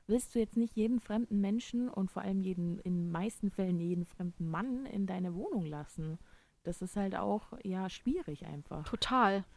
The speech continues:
Speaker 1: Wobei man dazu sagen muss, als Mann hast du's, glaub ich, was so, ähm, ja, das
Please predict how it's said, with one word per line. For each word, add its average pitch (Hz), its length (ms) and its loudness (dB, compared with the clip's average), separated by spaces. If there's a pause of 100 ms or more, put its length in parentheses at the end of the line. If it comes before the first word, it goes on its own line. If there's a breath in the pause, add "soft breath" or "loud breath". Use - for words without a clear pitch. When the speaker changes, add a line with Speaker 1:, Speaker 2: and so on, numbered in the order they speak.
(100)
Speaker 1:
Wobei 208 180 2
man 220 160 4
dazu 214 300 2
sagen 233 300 2
muss, 233 300 0
als 196 260 -2
Mann 196 320 0
hast 220 240 -4
du's, 196 120 -6
glaub 185 180 -2
ich, 185 180 -4
was 170 340 -6
so, 175 460 0 (440 soft breath)
ähm, 175 560 -4 (220)
ja, 170 480 -4
das 190 340 -6